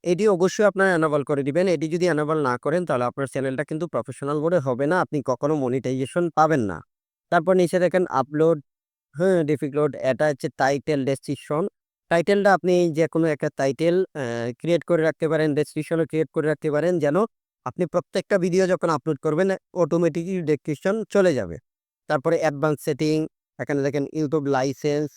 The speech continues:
হ্যাঁ, এগুলো অটোমেটিকলি আপনি যখন ভিডিও একটা পোস্ট করবেন যেগুলা শো করবে। আপনার চ্যানেলটাকে প্রফেশনাল মোডে দেখাবে আপনার চ্যানেলটা। তো ঠিক একইভাবে এখন আমি যদি আমার চ্যানেলে আসি,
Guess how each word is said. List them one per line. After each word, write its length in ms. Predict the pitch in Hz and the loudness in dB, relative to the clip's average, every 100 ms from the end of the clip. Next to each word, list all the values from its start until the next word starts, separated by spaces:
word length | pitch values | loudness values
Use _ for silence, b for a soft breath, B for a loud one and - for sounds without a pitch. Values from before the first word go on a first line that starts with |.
| _ | _
হ্যাঁ, 240 | 175 190 180 - _ _ - | 0 0 0 -8 _ _ -4
এগুলো 240 | 180 208 185 | 2 4 4
অটোমেটিকলি 520 | 151 160 160 160 170 | 2 0 0 -2 0
আপনি 180 | 160 151 | 0 0
যখন 200 | 151 143 143 | -2 0 0
ভিডিও 260 | 143 151 147 | 0 0 0
একটা 160 | 147 | -2
পোস্ট 240 | 127 139 - | -6 -8 -4
করবেন 240 | 160 180 | -2 0
যেগুলা 300 | 160 123 131 131 - | 0 0 -2 -2 -6
শো 160 | - 165 | -4 -2
করবে। 260 | 117 90 85 _ _ _ _ _ - | -2 -8 -12 _ _ _ _ _ -2
আপনার 200 | 190 170 | 0 0
চ্যানেলটাকে 680 | - 170 165 160 160 165 190 185 _ | -2 2 2 0 -2 -2 -2 -4 _
প্রফেশনাল 640 | 156 - 175 - 190 190 180 | -6 -4 -6 -2 0 2 2
মোডে 380 | 160 160 180 185 190 156 | 0 -2 0 0 -2 -4
দেখাবে 420 | 120 117 127 123 151 | -8 -6 -4 -2 -4
আপনার 260 | 117 123 110 | -4 -8 -8
চ্যানেলটা। 440 | 117 127 120 175 196 _ _ _ _ - | -6 -6 -2 -4 -4 _ _ _ _ 0
তো 80 | 127 120 117 - _ _ _ _ _ - | 2 2 0 -6 _ _ _ _ _ 0
ঠিক 140 | 220 - - | 2 2 0
একইভাবে 540 | 160 175 156 123 98 95 | 2 2 2 2 -2 -4
এখন 240 | 147 185 180 | -2 2 4
আমি 180 | 180 170 | 2 2
যদি 200 | 170 170 | 2 4
আমার 200 | 147 147 | 4 0
চ্যানেলে 360 | - 139 135 127 | 0 0 2 2
আসি, 200 | 120 | 0